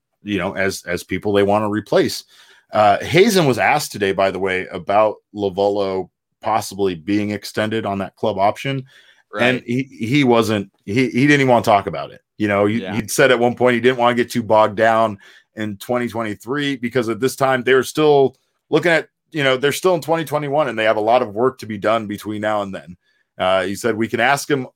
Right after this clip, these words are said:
Speaker 1: all we want next year about twenty twenty-three, but he's not gonna get too far down the road." Uh, and, and that's, uh, I think, a good way to address it, right? Like, at this point, Lovello being picked up for twenty twenty-three would kind of be a reward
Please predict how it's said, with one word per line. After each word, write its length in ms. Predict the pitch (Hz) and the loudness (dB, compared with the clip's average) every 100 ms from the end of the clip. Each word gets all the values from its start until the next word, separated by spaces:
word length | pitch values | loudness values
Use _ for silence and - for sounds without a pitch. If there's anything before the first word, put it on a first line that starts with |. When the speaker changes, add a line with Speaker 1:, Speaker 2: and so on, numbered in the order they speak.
| - | -2
Speaker 1:
all 240 | 127 160 | 2 4
we 100 | 156 | 2
want 420 | 139 123 127 120 117 | 2 4 4 4 0
next 300 | 117 110 104 | -2 -2 -4
year 140 | 98 | -2
about 220 | 95 92 | 0 -2
twenty 220 | - 107 | -4 -8
twenty-three, 480 | 101 101 95 - 98 87 | -6 -8 -10 -10 -10 -8
but 100 | 95 | -10
he's 120 | 98 | -4
not 160 | 113 | -4
gonna 160 | - 107 | -4 -6
get 220 | 104 104 | -6 -6
too 200 | - 117 | -8 -10
far 200 | - 104 | -2 0
down 220 | 98 98 | 2 -2
the 80 | 92 | -2
road." 300 | 95 98 - _ _ _ _ - | -4 -4 -4 _ _ _ _ -6
Uh, 200 | 92 101 | -2 0
and, 220 | 127 151 - | 0 -2 -2
and 160 | 147 156 | 0 2
that's, 440 | 185 - - - - | 2 0 -10 -10 2
uh, 120 | 127 | 2
I 140 | 127 131 | 2 -2
think, 180 | 165 | -4
a 80 | 131 | -4
good 200 | 107 135 | -2 -2
way 180 | 127 127 | 2 2
to 120 | 123 | 2
address 380 | 101 113 143 - | 0 -2 -6 -6
it, 80 | - | -10
right? 280 | - 110 127 | 0 0 2
Like, 180 | 113 107 | 0 0
at 180 | 104 - | -4 -6
this 180 | 139 - | -8 -8
point, 420 | - 160 120 98 _ _ _ _ - | -6 -4 -4 -8 _ _ _ _ -4
Lovello 560 | 117 117 139 196 139 123 98 | -2 4 4 6 4 2 0
being 240 | 123 110 | -6 -6
picked 300 | - 139 - | -8 -8 -2
up 200 | 139 123 | -2 -2
for 180 | 143 196 | -6 -4
twenty 260 | - 110 | -6 -8
twenty-three 480 | 101 107 101 - 113 | -8 -10 -12 -10 -10
would 260 | 101 117 117 _ _ - | -4 -4 -4 _ _ -18
kind 320 | - 139 156 | -4 -2 0
of 120 | 139 | -2
be 140 | 117 127 | 0 0
a 60 | |
reward 560 | 117 117 104 113 120 | 0 -2 -2 0 0